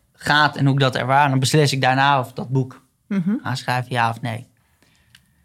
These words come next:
Speaker 1: En ik weet nog goed, die eerste keer dat waren we met een man of twintig.
Speaker 2: Waar was dat?
Speaker 1: In Amsterdam ook,
Speaker 2: Oké,
Speaker 1: hier
Speaker 2: ja.
Speaker 1: in het Middenrooicenter. Ja, ging eerst die ademhalingsoefening doen en dat voelde fantastisch. En ging doen daarna dat ijsbad. En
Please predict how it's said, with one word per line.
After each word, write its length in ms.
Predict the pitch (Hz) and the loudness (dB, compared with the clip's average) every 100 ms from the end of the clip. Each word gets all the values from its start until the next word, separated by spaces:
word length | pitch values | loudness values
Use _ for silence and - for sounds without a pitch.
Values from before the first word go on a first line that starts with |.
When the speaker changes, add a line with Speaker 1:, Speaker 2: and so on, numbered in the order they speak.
| _ _ _ _ - | _ _ _ _ -2
Speaker 1:
En 100 | 135 | -2
ik 80 | 120 - | 0 0
weet 140 | 151 | 2
nog 180 | 143 117 | 2 2
goed, 200 | 160 151 | -2 -2
die 300 | 139 139 139 | 0 0 0
eerste 360 | 143 160 147 151 | 0 0 -2 -6
keer 260 | - 156 147 | -2 0 0
dat 160 | 143 - - - - _ _ - | -4 -8 -20 -20 -20 _ _ -12
waren 300 | - 139 135 | 0 2 2
we 60 | 135 | 0
met 100 | 135 | 2
een 80 | |
man 160 | 139 147 | 2 2
of 120 | 135 | -2
twintig. 560 | - 151 151 175 175 - | 0 0 0 -2 -4 -10
Speaker 2:
Waar 180 | 190 196 | -4 -2
was 200 | 202 214 | -2 -4
dat? 320 | 214 294 - - | -4 -8 -12 -8
Speaker 1:
In 240 | 170 139 - | -2 0 0
Amsterdam 540 | 139 - 127 139 156 | 0 0 0 2 2
ook, 120 | 147 | 2
Speaker 2:
Oké, 180 | 160 247 | 0 -2
Speaker 1:
hier 120 | 277 135 | -2 -2
Speaker 2:
ja. 60 | 247 | 0
Speaker 1:
in 80 | 131 | 0
het 80 | 120 | 2
Middenrooicenter. 1040 | 127 151 139 135 - 135 127 127 151 160 _ _ _ _ _ _ _ _ _ _ - | 2 2 0 -2 -2 -4 -4 -2 -4 -6 _ _ _ _ _ _ _ _ _ _ -20
Ja, 80 | - | -12
ging 200 | - 123 | -8 -4
eerst 140 | 135 | -4
die 100 | - | -2
ademhalingsoefening 760 | 120 143 131 131 127 123 135 123 | 2 4 4 2 0 0 0 0
doen 220 | 123 120 | -2 -6
en 100 | 120 | -8
dat 120 | 117 - | -10 -10
voelde 240 | 131 120 | -8 -8
fantastisch. 540 | 113 117 131 135 - | -10 -6 -4 -4 -10
En 80 | 123 | -6
ging 180 | 123 127 | -4 0
doen 140 | 135 | 0
daarna 300 | 123 131 131 | 0 0 0
dat 220 | 135 123 - | -4 -6 -4
ijsbad. 560 | 135 131 - 123 - | -2 -2 -4 -12 -10
En 300 | - 135 127 | -4 -4 -6